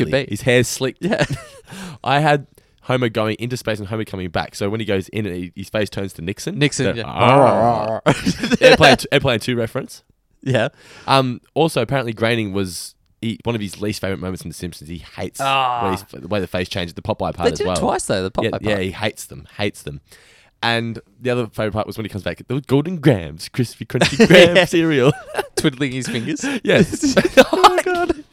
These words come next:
Speaker 1: <laughs> Uh, yes, they were my favourites. Um, I have thought of some new titles.
Speaker 2: Oh, for the episode?
Speaker 1: Yes.
Speaker 2: Okay.
Speaker 1: Have you?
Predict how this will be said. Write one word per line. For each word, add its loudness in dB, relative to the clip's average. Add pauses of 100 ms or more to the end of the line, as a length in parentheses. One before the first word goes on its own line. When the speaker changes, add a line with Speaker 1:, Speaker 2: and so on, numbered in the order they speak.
(100)
Speaker 1:
<laughs> -8 (1700)
Uh, 2
yes, 0
they 2
were 4
my 0
favourites. -6 (380)
Um, 2 (100)
I 0
have -2
thought -4
of -4
some -8
new 0
titles. -6 (1000)
Speaker 2:
Oh, 2
for -16
the -6
episode? -10
Speaker 1:
Yes. -10
Speaker 2:
Okay. -6 (240)
Speaker 1:
Have -10
you? -4